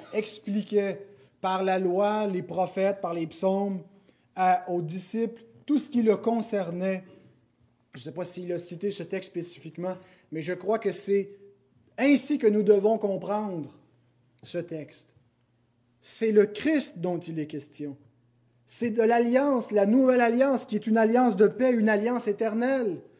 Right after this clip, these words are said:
dont il est question. C'est de ce royaume de Dieu que Jésus est venu établir, qui est déjà ici en, et qui, et qui qui grandit jusqu'à un jour où il soit pleinement manifesté au retour du Christ,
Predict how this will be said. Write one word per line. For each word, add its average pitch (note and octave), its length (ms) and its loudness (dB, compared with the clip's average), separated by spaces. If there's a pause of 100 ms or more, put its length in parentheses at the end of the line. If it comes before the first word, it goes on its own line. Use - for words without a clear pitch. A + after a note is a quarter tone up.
(180)
dont G3 220 2
il F#3 200 -8
est F3+ 80 -4
question. D3+ 500 -10 (520)
C'est G3+ 140 -4
de G#3 120 6
ce G#3+ 140 0
royaume B3 680 4
de G3 120 6
Dieu G#3+ 380 2
que G#3+ 160 2
Jésus A3+ 380 0
est - 20 2
venu A3 180 2
établir, A3+ 800 -2 (1600)
qui G#3 200 -2
est A3+ 40 2
déjà B3+ 680 0
ici B3+ 400 0
en, G#3 180 -2
et G3+ 140 2
qui, A3 360 -2
et F#3+ 60 -4
qui - 220 -8 (200)
qui G3+ 140 -4
grandit B3+ 500 2
jusqu'à A3 560 -2
un G#3+ 140 4
jour C#4+ 220 0
où C4 60 0
il G3+ 180 -4
soit A3 280 -2
pleinement D#4+ 440 0
manifesté A#3+ 560 2
au A#3+ 120 0
retour G#3+ 380 0
du F3 140 -8
Christ, A#3+ 320 -4